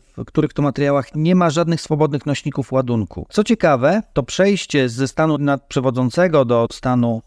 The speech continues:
nieprzewodzącego, tak jak mówiłem, może się odbywać pod wpływem światła, natomiast jest możliwy także proces odwrotny, przełączenie z powrotem do stanu nadprzewodzącego, ale trzeba ten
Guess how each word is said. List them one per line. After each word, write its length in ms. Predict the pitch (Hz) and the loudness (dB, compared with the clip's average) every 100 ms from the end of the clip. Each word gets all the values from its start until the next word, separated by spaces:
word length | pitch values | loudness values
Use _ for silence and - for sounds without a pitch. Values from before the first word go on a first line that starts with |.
| _ | _
nieprzewodzącego, 1120 | 175 220 - 131 127 117 113 - 104 120 185 | 0 0 0 2 2 2 0 0 0 0 0
tak 140 | - 165 | 2 0
jak 100 | 175 | 0
mówiłem, 360 | 180 160 113 | 0 2 4
może 200 | 117 139 | 4 0
się 120 | 135 147 | 0 0
odbywać 320 | 135 131 127 | 0 0 0
pod 180 | 127 - | -4 -4
wpływem 260 | 120 117 | -2 -2
światła, 540 | - - 98 - 185 226 | -4 -4 -2 0 0 0
natomiast 600 | 147 233 220 160 - - 139 | -2 0 2 0 -4 -8 0
jest 220 | 165 196 | 2 2
możliwy 340 | 190 170 180 | 0 2 0
także 460 | 165 151 147 175 170 | 0 0 0 0 0
proces 340 | - 151 160 160 | 0 0 0 -2
odwrotny, 520 | 220 311 214 131 117 | 0 0 0 0 -4
przełączenie 640 | - 147 151 156 156 160 | -2 -2 0 0 0 0
z 80 | 165 | -2
powrotem 480 | - 196 302 202 165 | -4 -4 -2 0 0
do 80 | 143 | 0
stanu 260 | - 139 | 0 2
nadprzewodzącego, 920 | 139 135 - 131 123 127 131 139 190 | 2 0 -2 -2 0 0 0 0 -2
ale 400 | 165 202 233 143 | 0 2 4 2
trzeba 520 | 117 - - 196 165 143 | 0 -6 -2 0 2 0
ten 320 | 151 143 | 0 0